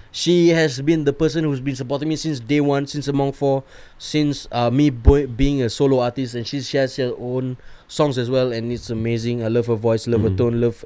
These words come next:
Speaker 1: ev-, I love her with my entire being, love her like my, she's my own sibling, uh, and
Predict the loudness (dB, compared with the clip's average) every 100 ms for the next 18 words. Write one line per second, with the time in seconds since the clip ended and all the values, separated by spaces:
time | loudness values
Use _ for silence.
0 | -4 -4 0 2 2 2 0 0 -2 -2
1 | 0 2 2 2 2 0 -2 -8 -20 -16
2 | 0 0 2 2 0 -2 -6 -10 -6 -4
3 | -4 -4 -4 -2 -2 -6 -16 -20 -20 -16
4 | -8 -4 -4 -4 -6 -10 -20 -20 -20 -20
5 | -20 _ 0 4 4 4 0